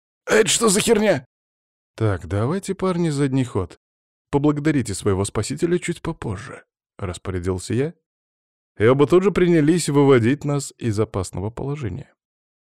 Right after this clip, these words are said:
Через минуту поезд медленно покатился назад.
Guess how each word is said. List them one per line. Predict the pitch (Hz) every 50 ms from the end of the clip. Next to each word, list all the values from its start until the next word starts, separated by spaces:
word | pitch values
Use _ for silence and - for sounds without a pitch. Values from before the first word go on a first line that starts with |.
| _ _
Через | - - 107 98 98 95
минуту | 95 104 110 139 175 175 190 180
поезд | 180 - 139 143 139 131 120 -
медленно | 113 113 127 156 180 180 180 180 165 165 165 156 156 156
покатился | - - 147 135 - - 117 120 - 127 131 131 - - - 127 131
назад. | 123 123 117 110 101 92 85 -